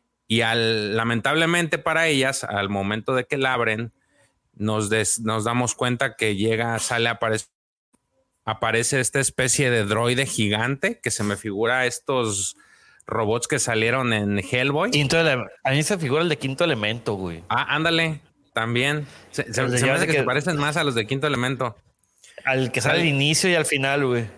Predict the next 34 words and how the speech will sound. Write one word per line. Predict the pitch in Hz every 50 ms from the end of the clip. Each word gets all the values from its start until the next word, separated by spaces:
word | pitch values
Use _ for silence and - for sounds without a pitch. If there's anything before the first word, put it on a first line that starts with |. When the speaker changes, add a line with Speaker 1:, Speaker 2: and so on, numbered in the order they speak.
| - - - - - -
Speaker 1:
Eh, | 117 117 117 117 120 120 120 117
y | 113
sale | - - 135 123 131 139 139 139
este | 135 135 - _ - 143 131
droide | 123 123 131 131 139 135 139 135
del | 120 110 104 -
Quinto | 127 123 131 127 - 139
Elemento | 135 123 117 117 120 135 151 147 - - - _ _ -
<laughs> | - - 92 - - - - _ _ _ _ _ - - _ -
y | - 104 104
les | 104 104 101 101
dice | 113 120 - 143 123
que, | - 107
Speaker 2:
De | 95 98
Speaker 1:
pues, | 156
Speaker 2:
dos | 139 151 -
Speaker 1:
es | -
una | 185 165
Speaker 2:
cabezas, | 151 147 143 - 127 107 113 120
Speaker 1:
zona. | 117 - -
Speaker 2:
ojo, | 147 147 - - 113 - - - - - - - -
es | - 123 120
Speaker 1:
Eh. | -
Speaker 2:
importante | - - - 95 95 135 131 131 139
las | 131 120
dos | 117 120 113
cabezas. | - - 123 120 120 107 - - 101 - - - - - - - - - - - - - - -
Speaker 1:
Ah, | 131
sí, | - - 123 117 117
dos | 117 110 113 139 135 -
cabezas | - 131 127 120 120 123 - 127 113 101 -
tiene | - 113 113 113 110
el | 107 107
mendigo. | 107 107 110 101 104 98 98 98 95 - _